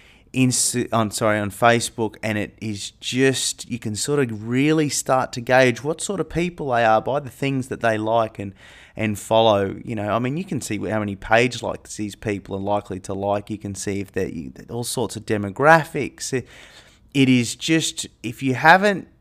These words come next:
got a Facebook ad account, I strongly, strongly suggest you just go get one, even for this tool, because it is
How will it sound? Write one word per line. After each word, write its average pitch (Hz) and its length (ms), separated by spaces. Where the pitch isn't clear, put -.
got 143 180
a 135 60
Facebook 127 560
ad 113 160
account, 131 540
I 123 240
strongly, 151 1000
strongly 139 580
suggest 120 560
you 139 100
just 160 220
go 160 200
get 147 240
one, 135 360
even 180 400
for 160 160
this 147 240
tool, 131 320
because 123 400
it 127 120
is 123 320